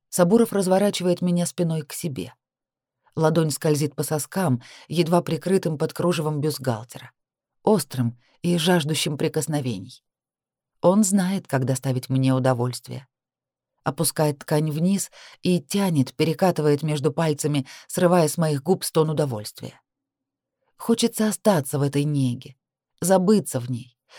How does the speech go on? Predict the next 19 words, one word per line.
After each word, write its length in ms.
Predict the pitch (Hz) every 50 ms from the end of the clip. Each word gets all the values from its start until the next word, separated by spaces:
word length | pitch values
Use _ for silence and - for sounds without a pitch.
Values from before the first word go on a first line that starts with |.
| - -
забыть, 440 | 170 180 214 208 190 254 240 -
что 280 | - - - - 214 214
он 220 | 202 190 185 180
делает 360 | 156 202 220 202 190 180 175 180
это 160 | 175 - 175
со 140 | - - 170
мной 220 | 170 190 202 196
на 120 | 170 170
глазах 420 | 170 156 170 175 170 175 196 185 -
у 80 | 202
зрителей. 640 | 208 185 208 208 170 135 - - - - 127 - _ _ _ _ _ _ _ _ _ _ _ _ _ _ _ _ _ _ _ _ _ _ _ _
Голым 380 | - 170 190 196 190 185 180 175
задом 340 | 156 156 190 190 160 165 147
я 160 | 156 151 160
неосознанно 640 | 165 165 165 165 165 - 196 196 160 175 165 170 160
трусь 280 | - 175 185 180 -
об 120 | - 165 147
его 240 | 151 160 147 170 170
пах, 420 | _ - - - - - - _